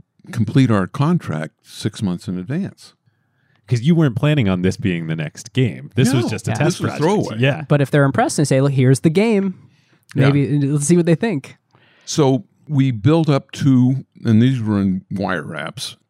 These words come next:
Speaker 1: They were gonna put one on location,
Speaker 3: Mm-hmm.
Speaker 1: and I got on the airplane with the other one under my arm with a modulator so I could hook it up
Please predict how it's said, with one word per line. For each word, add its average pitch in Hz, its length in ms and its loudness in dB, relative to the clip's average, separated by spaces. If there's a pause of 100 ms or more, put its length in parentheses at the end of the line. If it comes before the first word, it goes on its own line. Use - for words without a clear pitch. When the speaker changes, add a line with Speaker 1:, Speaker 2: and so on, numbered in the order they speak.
(440)
Speaker 1:
They 101 220 0
were 113 140 2
gonna 107 220 2
put 117 220 -4
one 101 280 0
on 117 240 2
location, 95 720 -6
Speaker 3:
Mm-hmm. 113 260 -6
Speaker 1:
and 85 260 -6
I 90 140 -6
got 98 220 -6
on 90 160 -8
the 87 100 -8
airplane 78 420 -10
with 82 140 -12
the 90 100 -8
other 87 160 -6
one 78 160 -10
under 76 160 -12
my 78 200 -12
arm 78 400 -12
with 73 160 -14
a 80 40 -8
modulator 80 600 -10
so 80 240 -14
I 90 40 -14
could 78 160 -20
hook 78 180 -14
it 85 80 -8
up - 100 -16